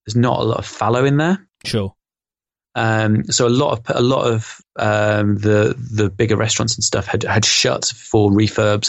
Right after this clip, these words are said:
Speaker 1: and for staff holidays during
Speaker 2: Right.
Speaker 1: October,
Speaker 2: Okay.
Speaker 1: 'cause they're coming back, 'cause then they've got to run in through, uh, Christmas, because nothing's gonna look more Christmassy than a castle in snow.
Speaker 2: Mm.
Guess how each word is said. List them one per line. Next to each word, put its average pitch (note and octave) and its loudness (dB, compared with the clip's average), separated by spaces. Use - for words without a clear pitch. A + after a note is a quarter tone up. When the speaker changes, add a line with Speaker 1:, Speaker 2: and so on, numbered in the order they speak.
Speaker 1:
and G2+ 0
for - -6
staff - -2
holidays A2 0
during G#2 4
Speaker 2:
Right. G#2 2
Speaker 1:
October, G#2 -2
Speaker 2:
Okay. A#2+ -2
Speaker 1:
'cause A2+ -2
they're A2+ 2
coming A#2 2
back, A2+ -2
'cause G#2+ -2
then G#2 4
they've G#2 4
got - 0
to - 0
run G#2+ 4
in G2+ 4
through, G#2 0
uh, G#2 0
Christmas, C3+ 0
because A#2 0
nothing's B2+ 0
gonna A2 4
look G#2+ 2
more A2 2
Christmassy - 0
than G2 0
a - 0
castle G#2 0
in F#2+ 2
snow. A2+ 0
Speaker 2:
Mm. C#3+ 0